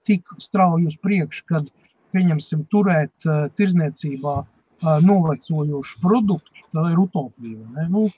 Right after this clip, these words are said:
tā ir, tie ir zaudējumi momentā. Jo mēs neskapēc visi skrienam pēc tehnoloģijas, ka es varu pateikt to, ka man ir,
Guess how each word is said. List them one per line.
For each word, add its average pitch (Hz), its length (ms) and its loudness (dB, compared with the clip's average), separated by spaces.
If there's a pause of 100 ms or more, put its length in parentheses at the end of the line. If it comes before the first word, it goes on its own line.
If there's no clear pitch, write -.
tā 185 240 2
ir, 196 80 -2 (140)
tie 254 180 0
ir 220 80 4
zaudējumi 135 500 0
momentā. 131 480 -4 (580)
Jo 165 180 4
mēs 208 260 4
neskapēc 190 480 2
visi 214 220 2
skrienam 208 340 2
pēc 175 220 -2
tehnoloģijas, 143 580 -2
ka 180 100 0
es 180 120 0
varu 202 160 2
pateikt 196 360 -2
to, 190 120 0
ka 170 120 -6
man 156 200 2
ir, 139 60 -8